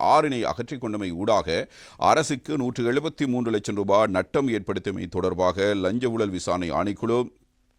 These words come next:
முன்னாள் ஊவா மாகாண, ஊவா மாகாண முதலமைச்சர் சாமர சம்பத்துக்கு எதிராக கொழும்பு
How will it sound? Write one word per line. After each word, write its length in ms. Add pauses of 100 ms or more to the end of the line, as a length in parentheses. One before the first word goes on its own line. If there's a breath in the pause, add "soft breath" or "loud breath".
(280)
முன்னாள் 320
ஊவா 160
மாகாண, 360
ஊவா 420
மாகாண 280
முதலமைச்சர் 600 (360 loud breath)
சாமர 400
சம்பத்துக்கு 560
எதிராக 460
கொழும்பு 380